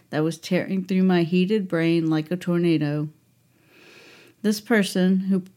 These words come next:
was probably a doctor of some sort, questioned me in front of my mother, with whom I was not close, about my deepest, darkest thoughts.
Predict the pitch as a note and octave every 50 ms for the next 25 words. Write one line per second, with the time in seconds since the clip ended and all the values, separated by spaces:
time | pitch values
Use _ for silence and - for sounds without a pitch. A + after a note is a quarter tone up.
0 | _ _ - F#3 F3 F3+ - - E3+ D#3 F3 F3+ F#3+ F#3+ G3+ A3 A#3 A#3 A3+ F#3+
1 | F3+ E3+ E3+ E3+ E3+ - F3 E3+ E3+ E3+ F3 - F3 E3+ F3 E3+ - - E3 E3
2 | E3 E3 D#3+ - - - _ - - F3+ F3 F3 - - - G#3 G#3 G3+ F#3 F#3
3 | F3+ F3 F3 D#3 - D#3+ E3+ - E3 D#3 D#3 D#3+ F#3 G3 G#3 G#3+ G3 E3+ D#3 D3+
4 | D3+ D3+ D#3 D#3+ F3 - _ - - - _ _ - E3 - F#3 F3 E3 D#3+ D3+
5 | D3 D3+ D#3 - D#3 D3+ C3 C3+ F#3 F#3 - - F#3 E3 D3+ D3 D3+ D#3 D#3+ -
6 | - - _ _ - _ _ - _ _ _ F3 F3 F3 E3 D#3 - D3+ E3 D#3+
7 | D#3+ D#3 D3+ E3+ E3+ E3 - G#3 G#3 G#3 - - - E3 E3 E3+ F3 - F#3 F3+
8 | F#3 - _ D3 C#3+ D3 C3 B2 - - - - - - -